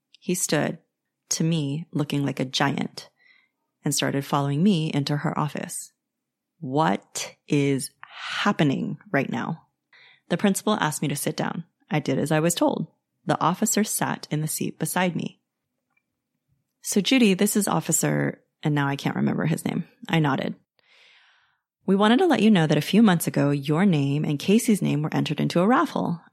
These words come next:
Every school that's been participating in the dare program had two students from the sixth grade class get selected by computer to potentially win a trip to Michael Jackson's ranch in Santa Barbara,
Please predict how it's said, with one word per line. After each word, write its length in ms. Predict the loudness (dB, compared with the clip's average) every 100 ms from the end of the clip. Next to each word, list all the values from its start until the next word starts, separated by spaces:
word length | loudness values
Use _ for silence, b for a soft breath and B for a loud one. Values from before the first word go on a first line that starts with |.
| _
Every 260 | 2 4 2
school 440 | 0 0 2 0
that's 140 | -2
been 120 | -2 -4
participating 760 | -2 -2 0 0 2 2 0
in 180 | 0 0
the 80 | 0
dare 300 | 0 2 0
program 640 | 0 -2 0 -2 0 -2
had 300 | 0 -2 -2
two 220 | 0 0
students 380 | 2 0 0 -2
from 140 | -2
the 40 | -2
sixth 280 | -2 -4 -2
grade 160 | -2
class 320 | -2 -4 -2 -4
get 160 | -4
selected 340 | 0 0 0 0
by 120 | 0
computer 440 | 2 2 2 0
to 120 | 0 -2
potentially 520 | -2 0 0 0 0
win 160 | 2
a 60 | 0
trip 240 | 0 -2 -2
to 100 | -2
Michael 260 | -2 -2
Jackson's 480 | -2 -4 -4 -4 -2
ranch 240 | -4 -2
in 80 | -4
Santa 240 | -2 -2 2
Barbara, 440 | 2 2 -2